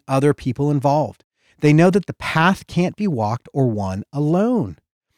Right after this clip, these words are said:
And because of that, they're prepared not only to get other people involved, but to get the right people involved, the people who will help you keep moving down the path toward your goal.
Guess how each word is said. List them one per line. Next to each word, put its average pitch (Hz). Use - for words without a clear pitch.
And 160
because 220
of 226
that, 160
they're 156
prepared 139
not 123
only 185
to 156
get 127
other 185
people 240
involved, 127
but 117
to 120
get -
the 123
right 143
people 113
involved, 90
the 143
people 202
who 226
will 214
help 123
you 120
keep -
moving 127
down 98
the 104
path 95
toward 90
your 87
goal. 151